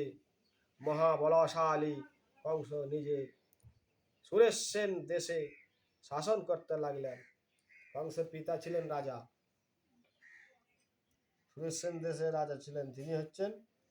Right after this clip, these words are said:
রাজা ছিলেন, তিনি তার পিতাকেও বন্দি করে ফেললেন, বন্দি করে সিংহাসনে তিনি রাজত্ব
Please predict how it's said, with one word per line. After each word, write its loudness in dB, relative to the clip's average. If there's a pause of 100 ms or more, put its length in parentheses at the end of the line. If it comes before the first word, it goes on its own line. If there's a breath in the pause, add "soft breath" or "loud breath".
(340)
রাজা 0
ছিলেন, -8
তিনি -2 (160)
তার -2
পিতাকেও 6
বন্দি -2
করে -4
ফেললেন, -4 (840)
বন্দি -6
করে -6
সিংহাসনে -12
তিনি -12 (100)
রাজত্ব -12